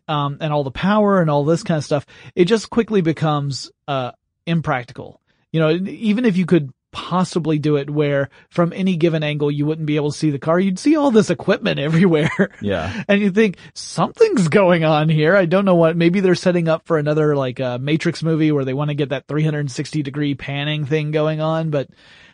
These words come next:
Speaker 1: otherwise, I'm not really sure what's, what's supposed to be happening here.
Speaker 2: Yeah, there's another problem with it, which is that in addition to the fact that y-, you have all this bulky equipment and things like that,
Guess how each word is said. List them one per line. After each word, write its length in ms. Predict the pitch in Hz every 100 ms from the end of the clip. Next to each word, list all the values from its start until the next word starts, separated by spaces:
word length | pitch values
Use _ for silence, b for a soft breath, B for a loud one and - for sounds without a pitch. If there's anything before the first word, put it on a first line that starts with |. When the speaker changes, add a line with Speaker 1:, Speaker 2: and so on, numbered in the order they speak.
| b
Speaker 1:
otherwise, 580 | - - 180 165 156 147
I'm 140 | 170 220
not 160 | 202
really 160 | 170 156
sure 240 | - 165
what's, 340 | 147 127 - -
what's 180 | 156 -
supposed 260 | 139 143
to 60 | 135
be 80 | 127
happening 440 | 139 151 139 110
here. 340 | 113 - - 135
Speaker 2:
Yeah, 360 | 120 117 110 -
there's 380 | 123 117 131 127
another 260 | 139 170 135
problem 440 | - 120 104 101
with 220 | 98 95
it, 180 | 101 90 -
which 280 | 104 98 104
is 440 | 92 90 87 - -
that 320 | 98 87 78 -
in 180 | 110 104
addition 600 | 98 107 135 - 117 101
to 280 | - 101 92
the 80 | 87
fact 340 | - 95 90
that 180 | 101 - _
y-, 120 | 87 - _ _ _
you 200 | - 101
have 240 | 98 107 98
all 160 | 95
this 240 | 92 90 -
bulky 460 | 101 101 95 101 82
equipment 680 | - 104 - 92 85 82
and 200 | 90 87
things 240 | 98 87 82
like 120 | 82
that, 260 | 101 80